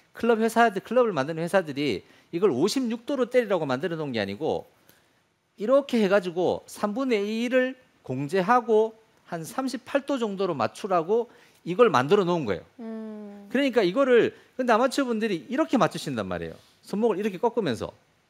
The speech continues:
Speaker 1: 이게 이렇게 스쿠핑 하신다 하죠. 스쿠핑을 하면서 이렇게 맞추시니까 이 볼이 당연히 안 날아갈 수, 안 날아갈 수밖에 없죠. 제가 오십육 도인데 제가 삼십오 도를 맞췄단 말이에요.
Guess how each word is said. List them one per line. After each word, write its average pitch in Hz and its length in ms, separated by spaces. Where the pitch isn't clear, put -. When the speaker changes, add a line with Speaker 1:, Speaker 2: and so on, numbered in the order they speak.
Speaker 1:
이게 139 400
이렇게 170 360
스쿠핑 226 380
하신다 120 320
하죠. 92 200
스쿠핑을 269 500
하면서 226 220
이렇게 269 240
맞추시니까 160 920
이 262 100
볼이 277 240
당연히 208 260
안 147 140
날아갈 226 320
수, 135 220
안 135 180
날아갈 220 300
수밖에 139 340
없죠. 101 340
제가 226 240
오십육 240 560
도인데 214 560
제가 170 200
삼십오 202 480
도를 185 180
맞췄단 117 380
말이에요. 98 320